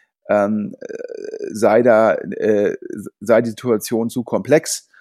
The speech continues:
und, ähm, das, äh, würde nicht gehen. Ähm, naja, wir drücken auf jeden Fall,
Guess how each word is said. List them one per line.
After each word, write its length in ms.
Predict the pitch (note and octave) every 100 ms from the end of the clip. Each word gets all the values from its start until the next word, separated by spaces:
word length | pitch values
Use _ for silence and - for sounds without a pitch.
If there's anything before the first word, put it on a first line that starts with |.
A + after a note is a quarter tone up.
| _ _
und, 420 | - A2 A2+ A2 -
ähm, 400 | F#2+ G#2 G#2+ - - -
das, 460 | - A2 - - -
äh, 140 | - D2+ - -
würde 260 | G2+ G#2+
nicht 200 | G#2 G2+
gehen. 420 | - B2 C3+ C#3 - _ _ _ -
Ähm, 400 | G#2+ A2 - - -
naja, 280 | A#2 F#2 B2+
wir 80 |
drücken 260 | C#3+ D3 C#3
auf 140 | A#2+
jeden 220 | B2 C3 B2
Fall, 440 | B2 G#2+ A2 A2